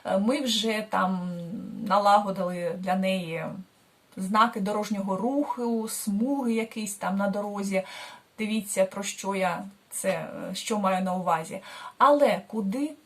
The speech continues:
рухається наша машина? Зараз, будь ласка,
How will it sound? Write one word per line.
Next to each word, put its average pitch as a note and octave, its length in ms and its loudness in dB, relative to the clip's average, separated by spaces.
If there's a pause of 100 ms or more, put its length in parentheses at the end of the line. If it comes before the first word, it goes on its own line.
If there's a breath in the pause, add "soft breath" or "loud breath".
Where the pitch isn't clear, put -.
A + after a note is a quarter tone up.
рухається G3+ 880 -4
наша G3+ 640 -2
машина? F#3 720 -4 (200)
Зараз, F#3+ 460 4
будь F#3 200 -10
ласка, F3+ 540 -2